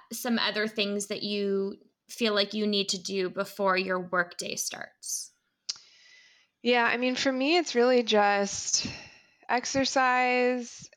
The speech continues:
Speaker 2: and, you know, that may or may not be combined with walking our dogs, um,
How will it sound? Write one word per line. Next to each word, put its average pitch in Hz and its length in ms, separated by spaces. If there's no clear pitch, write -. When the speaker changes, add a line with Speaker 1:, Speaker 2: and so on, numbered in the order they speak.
Speaker 2:
and, 190 1080
you 196 140
know, 185 160
that 196 220
may 202 300
or 196 100
may 196 140
not 190 200
be 208 80
combined 185 540
with 180 180
walking 185 400
our 185 120
dogs, 180 840
um, 180 680